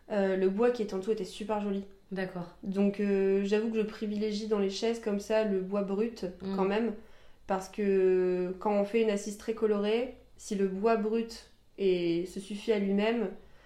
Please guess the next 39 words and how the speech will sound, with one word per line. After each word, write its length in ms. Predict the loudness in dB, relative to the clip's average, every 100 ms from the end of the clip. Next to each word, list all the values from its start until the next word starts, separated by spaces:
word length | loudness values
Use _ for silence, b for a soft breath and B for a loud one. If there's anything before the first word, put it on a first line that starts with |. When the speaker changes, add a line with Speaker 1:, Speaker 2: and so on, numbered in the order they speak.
| b
Speaker 1:
ça 160 | -2 0
permet 260 | 2 2 2
de 40 |
pouvoir 420 | -2 -6 0 2 2
être, 260 | -2 -2
euh, 260 | -2 0 0
encore 320 | -2 -4 -6
plus 560 | -8 -8 -6 -6 -4 0
original 360 | 0 2 0
sur 140 | -2 -2
l'assise 440 | -2 -2 -6 -6 -10 -16 -16 -10
en 140 | -2
Speaker 2:
Mm. 40 | 0
Speaker 1:
fait. 280 | -2 -4 -18 b b b b b b
Donc 220 | 0 2 2
on 60 | 2
a 80 |
laissé 340 | 4 2 0 0
le, 600 | 2 2 2 2 2 2
le 160 | 0 -2
bois 280 | 0 2
gommé 340 | 2 0 2 4 4 4 2
et 40 |
ciré 360 | -2 -4 -4 -4
tout 100 | -6
simplement. 600 | -6 -4 -2 -2 -4 -10 b b b b b b 0
Et 280 | 2 2 0
pour 120 | 2
les 180 | 4 4
assises, 280 | 2 2 -2
en 60 | 0
fait, 180 | 0
on 60 | 0
voulait, 420 | -2 0 0 2 0
euh, 100 | 0
on 100 | -4
se 80 | -4
disait 360 | -6 -6 -6 -2
que 340 | 0 0 -2